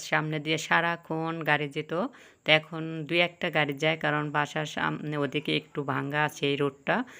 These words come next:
এর জন্য ভালো রোড যেখান দিয়ে ওইখান দিয়ে গাড়ি সব চলে যায়। তো এর জন্য আমাদের একটু হাঁটতে হইতেছে। তো ওই স্ট্যান্ডে গিয়ে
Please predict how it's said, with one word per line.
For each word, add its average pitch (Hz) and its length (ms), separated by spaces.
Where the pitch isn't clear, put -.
এর 156 160
জন্য 160 260
ভালো 147 280
রোড 156 200
যেখান 170 460
দিয়ে 196 420
ওইখান 180 420
দিয়ে 165 200
গাড়ি 156 220
সব 180 340
চলে 160 240
যায়। 160 300
তো 156 100
এর 160 160
জন্য 165 260
আমাদের 156 380
একটু 160 260
হাঁটতে 143 480
হইতেছে। 156 540
তো 156 120
ওই 170 140
স্ট্যান্ডে 160 500
গিয়ে 170 440